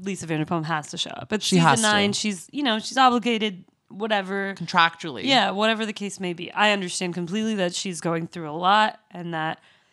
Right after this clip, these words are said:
Speaker 1: you know, she's had a rough, probably a rough couple months, rough year. Um, and I understand that she needs some time, but it's just a one party.
Speaker 2: Yeah, show up, show some face. Like, it's only gonna look worse for Lisa Vanderpump
Speaker 1: Yeah.
Speaker 2: to keep avoiding situations
Speaker 1: Totally.
Speaker 2: like this.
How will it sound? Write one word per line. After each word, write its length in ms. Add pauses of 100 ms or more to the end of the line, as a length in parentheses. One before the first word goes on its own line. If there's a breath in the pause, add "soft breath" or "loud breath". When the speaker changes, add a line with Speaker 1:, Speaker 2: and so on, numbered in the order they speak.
(180)
Speaker 1:
you 100
know, 140
she's 220
had 140
a 80
rough, 520 (800)
probably 360
a 60
rough 340
couple 280
months, 420
rough 260
year. 420 (440 soft breath)
Um, 560 (560)
and 240
I 240
understand 340
that 60
she 120
needs 220
some 240
time, 320
but 220
it's 160
just 160
a 20
one 420
party. 560
Speaker 2:
Yeah, 280
show 300
up, 220
show 200
some 180
face. 520
Like, 320
it's 140
only 180
gonna 180
look 260 (180)
worse 320
for 100
Lisa 240
Vanderpump 240
Speaker 1:
Yeah. 180
Speaker 2:
to 120
keep 280
avoiding 340
situations 360
Speaker 1:
Totally. 340
Speaker 2:
like 80
this. 280